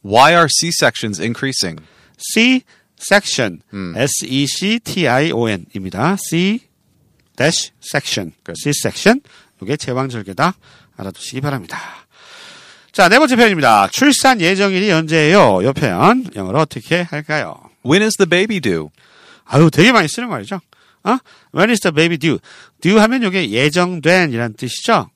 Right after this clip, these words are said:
Speaker 2: When is the baby due? 애가 언제 예정돼 있어요? 이런 얘기가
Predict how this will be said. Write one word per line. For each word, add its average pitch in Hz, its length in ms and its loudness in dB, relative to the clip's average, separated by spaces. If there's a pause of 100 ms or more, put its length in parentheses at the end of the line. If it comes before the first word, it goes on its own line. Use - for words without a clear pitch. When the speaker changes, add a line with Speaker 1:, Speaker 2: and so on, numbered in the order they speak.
Speaker 2:
When 190 220 0
is 170 200 -2
the 156 200 -2
baby 170 320 -2
due? 170 420 -2 (500)
애가 175 240 4
언제 185 240 4
예정돼 175 380 0
있어요? 214 320 0
이런 156 200 -2
얘기가 127 500 -2